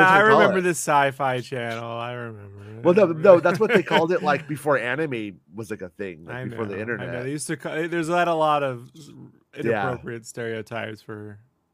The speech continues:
Speaker 2: Is,
Speaker 1: Japanese
Speaker 2: is Japanimation
Speaker 1: people.
Speaker 2: inappropriate though? I mean, it's, like,
Speaker 1: Yeah, it's an, it's
Speaker 2: Japanese
Speaker 1: inappropriate.
Speaker 2: animation?
Speaker 1: Yeah,
Speaker 2: Really?
Speaker 1: yeah, it's not, it's not good. It's
Speaker 2: Really?
Speaker 1: not good. Yeah.
Speaker 2: 'Cause,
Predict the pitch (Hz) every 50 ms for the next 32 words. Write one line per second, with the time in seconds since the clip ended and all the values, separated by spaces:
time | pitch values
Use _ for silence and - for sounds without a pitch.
0 | _ _ _ _ _ _ _ - 156 180 180 - 226 - 208 214 - - 240 196
1 | 233 226 220 233 233 233 233 - 247 240 247 247 240 220 240 240 233 226 247 247
2 | 247 220 233 240 240 247 247 214 - 180 180 180 170 170 165 170 156 - - -
3 | 170 175 135 131 127 123 123 123 120 - 135 120 - - 127 123 160 156 165 196
4 | 196 180 190 202 208 202 185 185 180 180 180 190 202 190 202 190 196 202 208 208
5 | 208 127 120 120 117 117 117 117 113 113 - - 123 120 117 117 117 117 113 -
6 | - 135 127 110 113 117 117 110 _ - 117 113 117 117 120 123 123 - 147 131
7 | _ _ _ - 113 127 147 160 170 185 185 202 190 160 - _ _ _ _ _
8 | _ _ _ _ _ _ _ _ _ 139 113 131 117 113 104 104 101 90 73 _